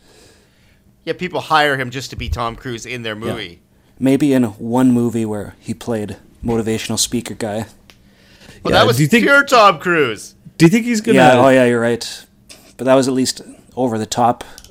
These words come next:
Speaker 2: over the top
Speaker 3: What was
Speaker 2: Tom
Speaker 3: that,
Speaker 2: Cruise.
Speaker 3: Steel Magnolias?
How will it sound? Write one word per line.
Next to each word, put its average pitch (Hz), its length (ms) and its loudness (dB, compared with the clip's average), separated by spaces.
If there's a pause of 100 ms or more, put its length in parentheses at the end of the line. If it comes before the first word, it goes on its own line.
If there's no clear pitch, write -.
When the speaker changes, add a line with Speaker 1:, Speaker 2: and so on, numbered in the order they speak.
Speaker 2:
over 123 240 -2
the 101 120 -6
top - 380 -2
Speaker 3:
What 139 60 0
was 131 120 0
Speaker 2:
Tom 117 180 -2
Speaker 3:
that, 101 80 -6
Speaker 2:
Cruise. 101 300 -6
Speaker 3:
Steel 135 220 0
Magnolias? 120 840 -4